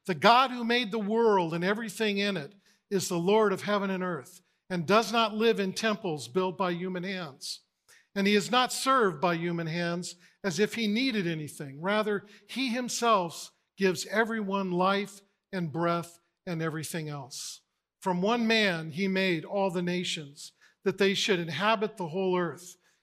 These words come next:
And he marked out their appointed times in history and the boundaries of their lands. God did this so that they would seek him and perhaps reach out for him and find him, though he is not very far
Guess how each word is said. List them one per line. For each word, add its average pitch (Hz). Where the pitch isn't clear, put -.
And 190
he 180
marked 214
out 226
their 196
appointed 190
times 196
in 175
history 165
and 190
the 175
boundaries 196
of 175
their 170
lands. 165
God 208
did 226
this -
so 202
that 185
they 208
would 185
seek -
him 147
and 190
perhaps 208
reach 220
out 247
for 208
him 175
and 170
find 214
him, 127
though 185
he 180
is 165
not 180
very 180
far 156